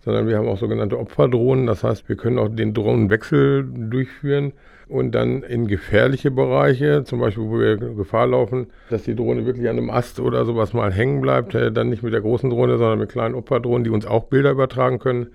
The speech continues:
Das Ganze machen, die sind dann nicht ganz so teuer, wenn dann mal was passiert. Also die auch glaube, das ist auch eine Herausforderung zu entscheiden, wann wechsle ich mal die Drohne,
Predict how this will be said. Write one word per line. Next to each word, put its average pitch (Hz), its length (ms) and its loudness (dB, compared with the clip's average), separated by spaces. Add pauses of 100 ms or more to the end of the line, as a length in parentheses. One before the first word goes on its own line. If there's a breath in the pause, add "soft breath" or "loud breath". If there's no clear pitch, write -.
(200 soft breath)
Das 110 160 -2
Ganze 123 240 2
machen, 113 280 2
die 110 100 0
sind 107 180 -2
dann 107 80 4
nicht 101 160 -2
ganz 107 220 2
so 110 80 -2
teuer, 107 480 2
wenn 101 200 2
dann 98 220 2
mal 90 260 2
was 85 200 -2
passiert. 95 560 0
Also 95 180 0
die 110 160 0
auch 110 140 -4
glaube, 123 260 4
das 113 240 0
ist 120 120 -4
auch 113 120 0
eine 117 120 2
Herausforderung 110 540 0
zu 113 120 -6
entscheiden, 104 400 0
wann 107 240 -2
wechsle 101 280 -2
ich 104 120 -4
mal 101 120 2
die 101 100 0
Drohne, 107 360 0